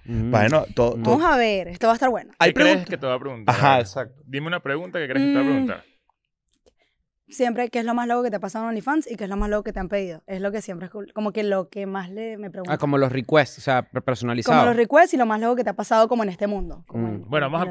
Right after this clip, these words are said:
Speaker 4: empezar con el cliché. Responde eso
Speaker 3: Ay,
Speaker 4: para que la
Speaker 3: Dios.
Speaker 4: gente lo sepa. A ver.
Speaker 3: <laughs> Mm, ok, ¿lo más loco que me han pedido o lo más loco que me ha pasado?
Speaker 2: Las dos.
Speaker 4: Ajá.
Speaker 3: ¿Cuál quieren primero?
Speaker 2: Pueden estar unidas.
Speaker 3: Pueden estar unidas. No,
Speaker 2: Claro.
Speaker 3: no, eso no pega.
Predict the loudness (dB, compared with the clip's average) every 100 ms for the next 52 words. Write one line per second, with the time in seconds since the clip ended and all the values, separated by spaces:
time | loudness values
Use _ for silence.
0 | -4 -6 -8 -8 -12 -14 -16 -16 -12 -10
1 | -10 -8 -6 -6 -6 -6 -4 -4 -6 -8
2 | -8 -8 -8 -12 -16 _ -4 -4 -2 -2
3 | 0 0 -2 -2 -2 -2 -2 -2 -6 -6
4 | -6 -6 -6 -8 -8 -10 -8 -8 -10 -8
5 | -6 -6 -8 _ _ _ _ _ _ _
6 | -10 -8 -6 -6 -4 -4 -4 -6 -10 -12
7 | -10 -12 -12 -12 -10 -12 -12 -14 -12 -16
8 | -16 -10 -6 -4 -6 -6 -16 -12 -10 -10
9 | -12 -18 -14 -12 -12 -12 -16 -14 -16 -18
10 | _ -2 -2 -2 -4 -2 -2 -4 -8 _
11 | _ -16 -12 -10 -8 -10 -12 -14 -14 -14
12 | -12 -10 -10 -10 -16